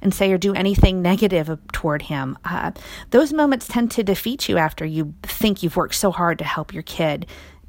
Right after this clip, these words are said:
be like everybody else. I'm also surprised at just how ignorant and just how kind and supportive people can be. Uh, we have gotten our fair share of interesting questions,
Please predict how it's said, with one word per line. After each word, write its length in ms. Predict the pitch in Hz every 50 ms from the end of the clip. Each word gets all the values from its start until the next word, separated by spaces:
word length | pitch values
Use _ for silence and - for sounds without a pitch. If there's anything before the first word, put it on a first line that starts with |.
| -
be 180 | - 185 170 156
like 240 | 156 151 151 - -
everybody 520 | 156 151 151 151 - 151 147 147 139 139
else. 460 | 143 139 135 135 147 - - - - - _ - - - - - - _ _ _ _ - - - - - - - - - - - - - - - - - - - -
I'm 80 | 269
also 240 | 330 403 - - 539
surprised 600 | - - - 254 - - 233 214 208 208 190 - -
at 120 | - -
just 340 | - - 311 392 - - - - - - -
how 380 | - - - 220 190 175 170 - _ _ - - -
ignorant 560 | 208 240 254 320 403 480 539 523 523 - - - - - -
and 400 | 214 202 202 202 202 208 208 196
just 220 | - 208 202 -
how 160 | - 220 220
kind 580 | 226 - - - - - 370 302 247 233 220 208
and 140 | - 202 190
supportive 560 | - 220 196 - - - 185 175 170 170 -
people 320 | - - 160 156 - 175
can 240 | 170 - - 175 170
be. 340 | 156 - 156 - - - - - - - - - - - -
Uh, 140 | 175 175 165
we 160 | 175 214 226
have 180 | 233 226 208 196
gotten 280 | - 202 202 202 202
our 120 | 190 180 175
fair 280 | - - 185 180 180
share 260 | - - - 170 170
of 240 | 165 165 160 156 - - - - - - - - - - - - - - - - - -
interesting 800 | 220 208 190 - - - 196 - - - - 185 165 165 165 160
questions, 920 | - - - - 170 156 - - - - 202 202 220 240 277 302 269 -